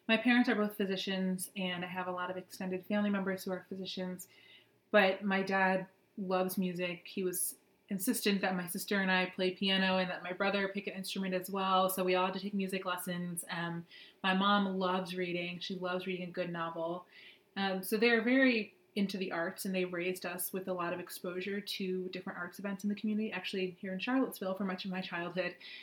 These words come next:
Um, so they were always very supportive, but I think they also couldn't really conceive of what it means to be a writer, period. I mean, I think they had some idea that usually you end up being a teacher or a professor of some sort, maybe,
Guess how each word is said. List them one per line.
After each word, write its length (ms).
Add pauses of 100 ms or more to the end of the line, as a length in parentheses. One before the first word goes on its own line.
(300)
Um, 480 (580)
so 240
they 160
were 140
always 320
very 220
supportive, 640
but 100
I 80
think 300 (520)
they 600
also 360
couldn't 340
really 260
conceive 440
of 160
what 140
it 120
means 280
to 100
be 260
a 40
writer, 520 (420)
period. 540
I 40
mean, 120
I 40
think 220
they 100
had 240
some 160
idea 280
that 180
usually 300
you 140
end 120
up 120
being 180
a 40
teacher 420
or 40
a 80
professor 380
of 100
some 180
sort, 260
maybe, 520